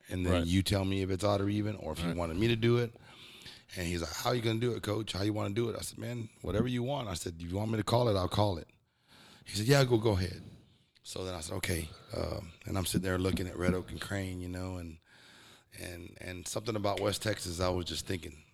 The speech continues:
Speaker 1: I said, "Man, you know what? I'm gonna go with Crane." So I said, "Crane." And he said, "Even." I was like, "Good." I said, "Well, it's odd, coach." He said, "Yeah, I'm looking at it right now. It's odd." He said, "You'll be the home team." I said, I came about,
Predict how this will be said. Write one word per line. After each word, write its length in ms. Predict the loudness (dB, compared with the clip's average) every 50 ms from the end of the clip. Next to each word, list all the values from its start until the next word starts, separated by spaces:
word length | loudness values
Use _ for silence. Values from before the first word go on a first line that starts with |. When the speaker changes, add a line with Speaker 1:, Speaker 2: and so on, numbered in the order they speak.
| -18 -16
Speaker 1:
I 40 |
said, 160 | -14 -14 -12 -8
"Man, 220 | -6 -4 -4 -4 -4
you 80 | -6
know 80 | -6 -6
what? 100 | -6 -6
I'm 60 | -6
gonna 140 | -6 -8 -8
go 60 | -8
with 100 | -8 -10
Crane." 180 | -10 -14 -14 -16 -18 -20 -20 -20 -20 _ _ _ _ -20 -20 -14
So 160 | -12 -6 -6
I 20 | -4
said, 220 | -4 -6 -6 2
"Crane." 340 | 2 4 4 4 0 -2 -6 -12 -16 -20 -20 _ _ _ _ -20 -20 -20 -20 -20 -20 _ -16
And 100 | -8 -6
he 80 | -4 -4
said, 180 | -4 -4 -4 -4
"Even." 280 | -4 -6 -6 -8 -14 -18 -18 -20 _ _ _ _ _ _ _ -20 _ -20 -20 -20 -20 _ _ _ _ -12
I 40 | -12
was 80 | -10 -10
like, 160 | -12 -6 2
"Good." 220 | 4 6 6 4 2 -4 -12 -18 -18 -12
I 40 | -10
said, 140 | -8 -6 -2
"Well, 280 | 0 2 2 4 2
it's 240 | 2 0 -2 -4 -4
odd, 400 | 0 2 4 4 4 0 -2 -6
coach." 300 | -6 -6 -6 -6 -6 -8
He 80 | -10 -10
said, 140 | -10 -4 2
"Yeah, 440 | 4 6 8 8 8 6 6 4 4
I'm 160 | 2 -2 -2
looking 260 | -4 -4 -4 -4 -4
at 140 | -4 -4 -4
it 60 | -4
right 200 | -6 -8 -10 -10
now. 260 | -12 -12 -12 -10 -8 -8
It's 140 | -8 -8 -8
odd." 320 | -8 -8 -8 -10 -10 -12 -14
He 80 | -14 -12
said, 160 | -10 -10 -8 -4
"You'll 120 | -4 -2
be 120 | -2 -2
the 100 | -6 -6 -8
home 200 | -10 -10 -12 -12 -12
team." 320 | -12 -12 -12 -14 -16 -18 -16 -14
I 40 | -12
said, 120 | -8 -4 0
I 100 | 0 0
came 280 | 2 0 -2 0 -2
about, 400 | -4 -2 -2 -2 -2 -2 -4 -6